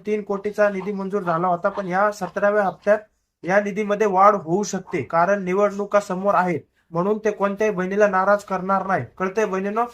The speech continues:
त्यामुळे या वेळेस ते निधीमध्ये वाढ करू शकतात आणि बहिणींच्या संख्येमध्ये तर वाढ होणारच आहे, हे फिक्स आहे बहिणीनो. ठीक आहे बहिणीनो? ठीक आहे बहिणीनो, तसे सर्वात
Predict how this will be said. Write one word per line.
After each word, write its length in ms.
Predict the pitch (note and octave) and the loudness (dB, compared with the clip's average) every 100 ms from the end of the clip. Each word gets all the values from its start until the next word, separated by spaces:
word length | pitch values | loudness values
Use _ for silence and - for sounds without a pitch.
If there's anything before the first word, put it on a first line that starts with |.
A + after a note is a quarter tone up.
| _ _ | _ _
त्यामुळे 400 | G3 A3 G#3 G#3+ | 0 2 2 2
या 120 | G3+ G#3+ | 4 4
वेळेस 300 | G3+ G#3+ - | 2 -2 0
ते 140 | G#3+ A3 | 0 0
निधीमध्ये 480 | G3 G3+ G3+ G3+ | -4 -6 -4 -2
वाढ 260 | G3+ G3 G#3 | 2 2 0
करू 200 | G3+ G3+ | -4 -8
शकतात 400 | G3+ F3+ - A3 A3 _ - | -8 -6 -2 -2 -2 _ -4
आणि 220 | E3+ F#3+ | -2 -2
बहिणींच्या 520 | F3+ E3+ F#3+ A#3+ A#3+ A#3+ | -2 -2 0 -2 -2 -2
संख्येमध्ये 520 | A3+ G#3+ A#3 A3+ A3+ | -2 -2 -2 0 0
तर 80 | A#3 | 4
वाढ 200 | G#3+ A3 | 6 6
होणारच 460 | G3+ F#3+ G#3 G#3+ G#3+ | 4 2 2 2 2
आहे, 180 | G3+ G#3 | 2 2
हे 160 | F#3+ | -2
फिक्स 340 | G3 G#3+ G#3 F#3 | 0 -2 0 0
आहे 160 | E3+ | -2
बहिणीनो. 460 | D3+ D#3 D3 C3+ B2 - | -2 -4 -4 -6 -6 -4
ठीक 180 | G#3+ A#3+ | -2 2
आहे 80 | |
बहिणीनो? 300 | A3 A3 A#3 | 2 0 -4
ठीक 100 | B3+ | -2
आहे 100 | A#3+ | 0
बहिणीनो, 260 | G#3 G#3+ A#3+ A#3+ | 2 0 -2 -4
तसे 260 | G#3+ G#3+ B3 | -4 -2 -2
सर्वात 320 | A#3+ G#3+ A3+ | 0 2 2